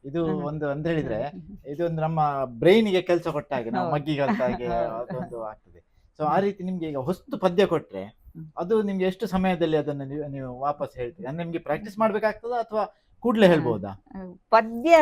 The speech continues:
Speaker 2: ಸರಿಯಾಗಿ ಹೀಗೆ ಹೇಳಿಕ್ಕೆ ಸರಿ ಬಂದ್ರೆ ಕೂಡ್ಲೇ ಆಗ್ತದೆ ಹೇಳಿಕ್ಕೆ.
Speaker 1: ಹಾ.
Speaker 2: ಹೌದು.
Speaker 1: ಅಂದ್ರೆ
Speaker 2: ಈಗ
Speaker 1: ನಿಮ್ಗೆ
Speaker 2: ನೀವು ಒಂದು ಲೈನ್ ಹೇಳಿದ್ರೆ ನಾನು ಈ ಕ್ಷಣ ಹೇಳ್ತೇನೆ
Speaker 1: ಹಾ, ಹಾ, ಹಾ.
Speaker 2: ಕೂಡ್ಲೇ.
Speaker 1: ಅಂದ್ರೆ ನಾವು
Speaker 2: ಯಾವ, ನನಗೆ
Speaker 1: ಸರಿಯಾ-
Speaker 2: ಗೊತ್ತಿಲ್ಲದ ಪದ್ಯವನ್ನು ಈಗ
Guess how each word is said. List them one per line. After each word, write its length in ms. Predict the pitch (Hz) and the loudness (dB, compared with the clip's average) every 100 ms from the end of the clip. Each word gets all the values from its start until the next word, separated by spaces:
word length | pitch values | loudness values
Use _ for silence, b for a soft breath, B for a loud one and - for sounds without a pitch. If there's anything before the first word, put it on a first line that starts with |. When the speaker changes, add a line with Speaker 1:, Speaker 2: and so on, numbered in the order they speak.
| 285 | 8
Speaker 2:
ಸರಿಯಾಗಿ 760 | 262 254 202 247 302 294 269 254 | 4 6 6 8 6 6 4 -2
ಹೀಗೆ 320 | 226 247 339 | -4 0 2
ಹೇಳಿಕ್ಕೆ 400 | 302 262 262 247 | 2 0 -2 -2
ಸರಿ 240 | 247 247 | -2 -2
ಬಂದ್ರೆ 320 | 226 233 262 | -4 -6 -6
ಕೂಡ್ಲೇ 300 | 330 320 233 | -6 -4 -2
ಆಗ್ತದೆ 380 | 170 143 143 143 | -2 -4 -10 -8
ಹೇಳಿಕ್ಕೆ. 440 | 151 131 107 - - _ - | -8 -10 -16 -20 -20 _ -10
Speaker 1:
ಹಾ. 80 | - | -6
Speaker 2:
ಹೌದು. 360 | 190 220 170 | -2 -2 -2
Speaker 1:
ಅಂದ್ರೆ 200 | 151 185 | 0 2
Speaker 2:
ಈಗ 80 | 196 | 4
Speaker 1:
ನಿಮ್ಗೆ 160 | 311 320 | 6 6
Speaker 2:
ನೀವು 140 | 302 | 8
ಒಂದು 280 | 277 294 311 | 6 6 4
ಲೈನ್ 300 | 302 302 277 311 | 4 4 2 2
ಹೇಳಿದ್ರೆ 340 | 277 277 262 269 | 2 0 0 0
ನಾನು 220 | 262 254 | 0 0
ಈ 100 | 254 | -8
ಕ್ಷಣ 280 | _ 254 240 | _ -4 -2
ಹೇಳ್ತೇನೆ 420 | 240 180 - 123 - - | -4 -6 -10 -20 -14 -6
Speaker 1:
ಹಾ, 100 | 127 | -6
ಹಾ, 0 | |
ಹಾ. 100 | 101 | -6
Speaker 2:
ಕೂಡ್ಲೇ. 200 | 92 98 | -8 -6
Speaker 1:
ಅಂದ್ರೆ 220 | 143 175 | -4 -2
ನಾವು 140 | 170 | 2
Speaker 2:
ಯಾವ, 200 | 170 185 | 4 4
ನನಗೆ 160 | - 185 | 0 0
Speaker 1:
ಸರಿಯಾ- 240 | 202 190 | 4 6
Speaker 2:
ಗೊತ್ತಿಲ್ಲದ 440 | 220 254 262 269 269 | 4 2 0 2 2
ಪದ್ಯವನ್ನು 720 | 262 240 208 233 220 240 277 | 2 0 -2 -2 -2 -4 -8
ಈಗ 180 | 220 190 | -8 -6